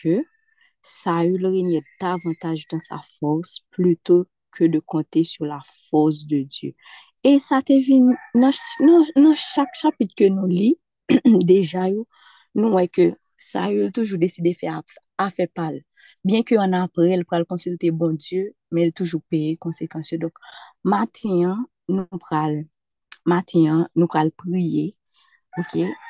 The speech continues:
<clears throat> Pou ke nou sede Jonathan. Pou, pou ke nou sede Jonathan. E ke, anpil fwa, nou mete, nou mete sa, Bondye di nou de kote, nou mete pawòl li, ok? Nou mete konesans biblik yo de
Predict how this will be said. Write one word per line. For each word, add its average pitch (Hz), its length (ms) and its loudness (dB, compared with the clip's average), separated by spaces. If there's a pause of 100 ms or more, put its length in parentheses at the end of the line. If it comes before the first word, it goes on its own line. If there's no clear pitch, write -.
(180)
<clears throat> 170 560 -6
Pou 233 160 -4
ke 190 160 0
nou 196 80 -2
sede - 560 -6
Jonathan. - 480 -10 (960)
Pou, 196 240 -4
pou 190 80 -12
ke 185 160 -2
nou 180 80 -2
sede 160 320 -4
Jonathan. 160 480 -4 (800)
E 240 160 0
ke, 220 220 -6 (840)
anpil 220 360 -2
fwa, 170 380 -2 (500)
nou 208 160 0
mete, 214 460 -2 (760)
nou 208 120 0
mete 202 280 -2
sa, 170 240 -4
Bondye 175 280 -4
di 175 200 -6
nou 180 160 -4 (200)
de 190 160 -2
kote, 180 360 -4
nou 185 160 -4
mete 185 240 -4
pawòl 170 560 -6
li, 151 300 -8 (580)
ok? 170 160 -4 (200)
Nou 185 140 0
mete 185 220 -4
konesans 170 480 -2
biblik 165 360 -4
yo 160 120 2
de 165 100 4